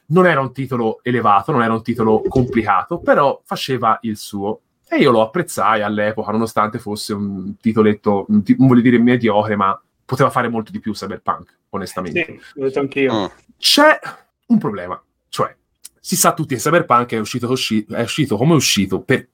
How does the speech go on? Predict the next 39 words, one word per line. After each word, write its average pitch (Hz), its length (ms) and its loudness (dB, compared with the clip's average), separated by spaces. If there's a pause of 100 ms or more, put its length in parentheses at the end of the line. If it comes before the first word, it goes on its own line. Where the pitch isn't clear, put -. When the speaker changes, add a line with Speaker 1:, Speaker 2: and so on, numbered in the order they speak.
(180)
Speaker 1:
per - 160 0
ciò 120 160 -2
che 113 120 -6
è - 20 -2
successo 104 560 -2
e 131 40 -2
ciò - 120 -2
che 123 100 -8
sappiamo 110 500 -2
benissimo 110 520 0
tutti. 104 300 -6
Quindi 160 200 4
questi - 280 0
matti 120 340 -2
cosa 127 180 0
decidono 117 300 2
di 110 80 4
fare? 110 180 0
Decidono 175 300 4
di 185 80 2
fare 104 440 0 (260)
Cyberpunk, 123 680 0
eh, 110 160 -12
Phantom 110 400 -2
Liberty, 107 600 -4
che 131 100 -10
dovrebbe 135 300 2
essere 127 260 -2
appunto 117 320 -6
l'espansione 117 600 -2
che, 117 240 -4
a 104 300 0
detta 113 580 -2
loro 113 500 0 (240)
e 123 140 0
a 120 100 2
detta 160 260 -4
dei 123 120 -2
fantastici 113 680 -4